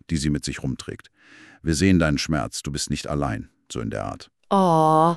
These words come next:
Speaker 1: Und diese direkte, intime Ansprache, dieses Gesehenwerden, das bricht wohl ihren Widerstand. Sie hat eine totale Katharsis, weint hemmungslos. Die anderen spüren das wohl auch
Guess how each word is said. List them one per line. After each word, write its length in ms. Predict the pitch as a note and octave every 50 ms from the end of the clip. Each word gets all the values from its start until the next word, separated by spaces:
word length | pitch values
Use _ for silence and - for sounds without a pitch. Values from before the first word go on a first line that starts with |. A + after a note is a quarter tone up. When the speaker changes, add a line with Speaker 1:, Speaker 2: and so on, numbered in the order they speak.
| - _
Speaker 1:
Und 160 | - E2+ D2+
diese 200 | G2 F2 E2 F#2
direkte, 520 | D2 F2 F2 E2+ G#2+ D3 E3+ - - - D#2+
intime 720 | C2+ - A#2 D3+ D#3+ - - - - D#3 D#3+ C#3+ A#2+ -
Ansprache, 640 | G#2+ C3+ D3+ - - - - C#2+ A1+ - - -
dieses 400 | - E2+ E2+ D#2 D#2+ F2 - -
Gesehenwerden, 880 | - F2+ D2+ C#2 G#2+ C3 C3+ G2+ D2+ B1 B1 A#1 G#1+ A1 B1+ F2 G#2+ B2+ - - - - - -
das 140 | E2 E2
bricht 320 | - - G2 G#2+ - - -
wohl 120 | F#2 F2+
ihren 180 | E2+ D#2+ D#2+ C#2+
Widerstand. 580 | D2 C#2 B1+ A1+ - - G1+ G1+ G1+ - - _ _ _ _ _ _ _ -
Sie 120 | - C#2+
hat 80 | C2+ -
eine 80 | -
totale 360 | - D2 - E2 D#2 D2 C#2
Katharsis, 680 | - - C2+ - - F2+ G#2 - - D#3 C3+ - - A1+
weint 380 | D2 D#2 F2+ G#2 A2+ G#2+ - -
hemmungslos. 720 | A2 G#2+ A2+ A#2 A2+ - - A2+ A2+ A#2 A2+ - - - _ _ - - - -
Die 80 | - B1
anderen 220 | F#2+ G#2 G2+ F#2
spüren 320 | - - - G2 G2 F#2+ F#2
das 180 | F2 E2 -
wohl 140 | D2 C2 G1+
auch 340 | G#1 D#2+ F#2+ A#2+ B2+ -